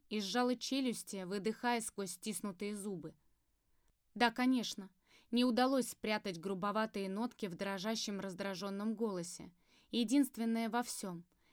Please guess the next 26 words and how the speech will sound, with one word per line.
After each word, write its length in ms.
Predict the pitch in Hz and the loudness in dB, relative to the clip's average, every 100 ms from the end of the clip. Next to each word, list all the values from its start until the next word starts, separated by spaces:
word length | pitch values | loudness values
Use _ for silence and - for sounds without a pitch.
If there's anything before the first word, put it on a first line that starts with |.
| _ _ | _ _
Твоя 340 | 208 240 247 | 2 4 6
единственная. 920 | 233 226 233 240 214 - 180 180 175 175 _ _ _ | 4 2 2 0 0 -6 -8 -8 -10 -14 _ _ _
Повтори 480 | - 240 - 269 320 | -2 0 2 4 6
это 140 | 285 233 | 4 2
еще 340 | 233 220 240 | 2 2 0
несколько 520 | 202 190 - 190 214 | -2 -4 -6 -6 -4
раз, 280 | 208 190 - | -4 -4 -4
я, 140 | 190 | -6
кажется, 400 | 214 220 214 - | -2 -2 -2 -2
не 140 | 220 226 | 0 2
расслышала. 680 | 254 - 247 180 - 165 170 _ _ _ _ _ _ _ | 0 0 -2 -2 -4 -6 -10 _ _ _ _ _ _ _
Только 280 | 254 240 254 | 2 4 2
когда 380 | 262 247 269 269 | 2 4 2 2
ты 120 | 262 | 2
был 220 | 220 254 | 2 2
дозорным, 720 | 202 226 226 320 294 185 160 - _ _ _ _ | 2 0 4 2 2 -2 -8 -14 _ _ _ _
она 240 | 220 240 | 2 6
не 180 | 247 254 | 8 8
единожды 640 | 233 277 247 294 214 175 | 8 6 8 8 6 0
нападала 580 | 196 190 220 202 294 302 | -4 -2 -2 4 4 4
на 140 | 208 190 | 2 -2
тебя 460 | - 196 180 165 - _ _ _ | -6 -4 -2 -2 -6 _ _ _
со 180 | - 247 | -2 0
своей 380 | 233 254 254 262 | 4 4 4 2
стаи. 560 | - - 220 165 - - _ | 0 -2 -2 -2 -8 -18 _
Забыл? 480 | 180 233 226 320 370 | 2 4 6 6 4